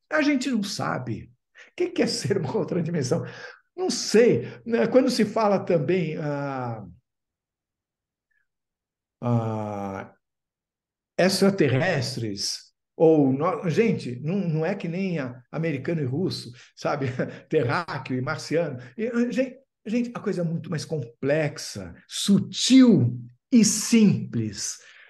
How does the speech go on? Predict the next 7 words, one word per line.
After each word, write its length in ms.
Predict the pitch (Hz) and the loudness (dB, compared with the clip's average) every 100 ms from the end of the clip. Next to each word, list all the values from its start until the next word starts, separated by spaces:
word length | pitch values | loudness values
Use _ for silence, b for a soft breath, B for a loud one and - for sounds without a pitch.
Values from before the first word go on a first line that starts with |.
| B | B
ao 200 | - 160 | 2 2
mesmo 360 | 156 123 131 123 | 2 0 -2 -2
tempo. 480 | 123 98 - 98 b b b b | -2 -4 -10 -16 b b b b
É, 320 | 240 226 220 214 | 0 0 2 0
é 60 | |
complexa 800 | 214 240 233 - 220 254 247 - | 4 4 4 2 2 4 0 -2
porque 800 | 165 - 202 196 233 240 208 - | -2 0 0 -2 -2 0 0 -2